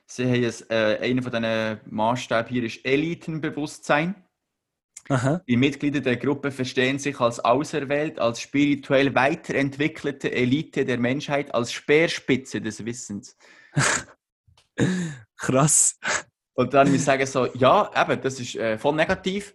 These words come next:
Speaker 1: Und gleich, jeder Glaube hat da, also ich würde auch sagen, hey, doch, ich glaub, ähm, Jesus Christus ist, äh, ist der Weg. Und irgendwie hat er es erkannt, oder? Das,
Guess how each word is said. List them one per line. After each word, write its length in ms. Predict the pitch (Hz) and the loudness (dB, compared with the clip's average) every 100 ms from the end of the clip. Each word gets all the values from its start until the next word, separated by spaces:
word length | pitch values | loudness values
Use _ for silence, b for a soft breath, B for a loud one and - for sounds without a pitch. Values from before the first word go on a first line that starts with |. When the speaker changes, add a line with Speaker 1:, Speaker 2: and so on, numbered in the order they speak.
| b b | b b
Speaker 1:
Und 160 | 127 | -2
gleich, 360 | 123 185 135 - | 2 4 2 0
jeder 220 | - 135 131 | -2 0 2
Glaube 500 | 135 143 139 135 - | 2 4 2 0 -4
hat 220 | 120 113 | -4 0
da, 220 | 127 131 123 | 2 2 2
also 180 | 123 127 | 0 2
ich 60 | 120 | 2
würde 120 | 127 | 2
auch 40 | |
sagen, 240 | 151 151 143 | 4 2 2
hey, 260 | 143 135 | 2 2
doch, 160 | 135 139 | 0 -4
ich 80 | 139 | -4
glaub, 240 | 127 127 | -6 -4
ähm, 300 | - 113 113 | -2 -2 -2
Jesus 320 | 120 131 127 | 0 0 -2
Christus 480 | - 135 131 120 - | -4 -4 -4 -6 -6
ist, 220 | - 110 | -10 -8
äh, 160 | - 104 | -8 -8
ist 240 | - - | -8 -10
der 100 | - | -4
Weg. 320 | 120 113 101 104 | 0 0 0 -4
Und 100 | 107 | -4
irgendwie 380 | 113 110 113 110 | -4 -2 -2 -4
hat 720 | 113 - _ _ - 117 110 | -8 -20 _ _ -6 -4 -2
er 80 | |
es 140 | - - | -6 -8
erkannt, 320 | - 117 104 | 0 0 0
oder? 160 | 104 104 | -4 -4
Das, 180 | 110 | -4